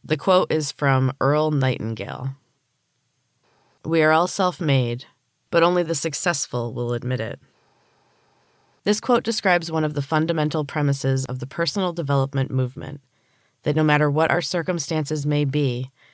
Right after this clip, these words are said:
we always have the power to choose our response, and by doing so, shape our future. The difficult thing is seeing that this is so.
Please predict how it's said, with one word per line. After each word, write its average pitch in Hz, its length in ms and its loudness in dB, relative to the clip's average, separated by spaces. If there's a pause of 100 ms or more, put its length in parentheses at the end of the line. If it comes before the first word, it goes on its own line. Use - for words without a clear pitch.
(180)
we 156 160 2
always 160 400 2
have 185 120 0
the 175 80 0
power 147 360 2
to 139 120 -4
choose 139 300 0
our 151 140 0
response, 135 720 -4 (180)
and 143 140 0
by 135 120 2
doing 151 340 0
so, 127 420 -2 (300)
shape 123 280 -6
our 123 120 -2
future. - 500 -12 (880)
The 143 80 -2
difficult 143 460 -2
thing 131 340 2
is 131 320 -4
seeing 123 420 0
that 127 160 -6
this 123 200 -4
is 113 120 -6
so. 131 340 -8